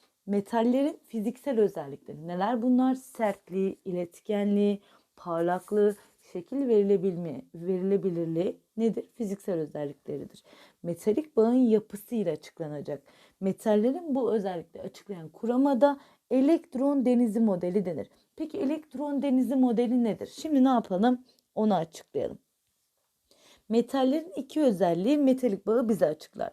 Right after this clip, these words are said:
Bunlardan birincisi iyonlaşma enerjisiyle olan, iyonlaşma enerjilerinin düşük olması. İyonlaşma enerjisini nasıl biliyorduk biz? Aşağıdan yukarı ve soldan sağa ne oluyordu?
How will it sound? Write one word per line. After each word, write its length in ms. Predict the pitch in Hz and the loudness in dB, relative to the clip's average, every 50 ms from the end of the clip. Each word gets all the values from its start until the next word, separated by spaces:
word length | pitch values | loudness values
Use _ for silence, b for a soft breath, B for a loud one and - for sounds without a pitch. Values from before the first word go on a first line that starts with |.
| - | -8
Bunlardan 580 | - 226 262 277 277 262 240 185 190 170 160 160 | -4 -2 0 2 2 2 2 2 2 0 2 4
birincisi 600 | 190 214 214 247 247 233 269 262 - - 285 277 B B B B B B - | 4 4 6 4 2 2 0 -4 -4 -4 -4 -4 B B B B B B -2
iyonlaşma 500 | 247 262 269 262 262 269 254 262 262 262 | 0 2 2 4 2 0 0 -2 -2 0
enerjisiyle 640 | 247 220 190 175 165 165 - - 170 160 151 151 | 0 2 2 0 0 -2 -6 -8 -10 -6 -6 -4
olan, 240 | 147 147 - - - b b b b b b _ | -6 -6 -8 -10 -14 b b b b b b _
iyonlaşma 840 | 220 226 220 226 226 226 262 262 - _ _ _ - 254 302 302 - | -2 0 0 0 0 -2 -4 -8 -10 _ _ _ -4 -2 -2 0 0
enerjilerinin 920 | 247 220 214 196 196 196 175 185 196 208 226 262 - 359 339 269 214 196 | 0 2 2 2 2 0 0 0 0 0 0 0 -2 -6 -8 -6 -2 0
düşük 420 | 240 220 - - - 226 - - | 0 -2 -2 -4 -8 -8 -8 -6
olması. 600 | - - 175 175 160 160 147 147 - - - - - b b b b b b - | -6 -4 -4 -4 -4 -6 -10 -10 -10 -10 -10 -10 -12 b b b b b b -6
İyonlaşma 460 | 214 220 214 226 240 240 233 285 320 | -4 -2 0 0 -2 -2 -4 -6 -4
enerjisini 480 | 320 311 277 269 262 262 - 240 254 | -2 -2 0 -2 -2 -4 -2 0 0
nasıl 320 | 262 285 - - 269 220 180 | 0 0 -2 -4 -6 -6 -4
biliyorduk 320 | 170 170 165 156 - - - _ | -4 -4 -4 -4 -6 -10 -12 _
biz? 200 | 214 - - - b b b b b _ | -6 -6 -6 -6 b b b b b _
Aşağıdan 580 | - 208 202 - - 220 208 196 185 202 208 247 | -6 -6 -6 -2 2 2 2 4 2 0 -2 -2
yukarı 440 | 262 269 254 254 254 - 269 254 254 | 0 2 2 0 0 0 0 2 2
ve 100 | 254 247 | 0 0
soldan 480 | 254 - 247 240 226 208 247 247 254 | 0 0 0 2 2 2 2 0 0
sağa 340 | 240 - - - 180 165 165 | -4 -6 -10 -10 -8 -6 -4
ne 120 | 185 214 | -2 0
oluyordu? 580 | 254 269 277 240 233 214 202 196 185 - 208 226 | 2 2 2 2 2 2 2 2 0 -2 -6 -8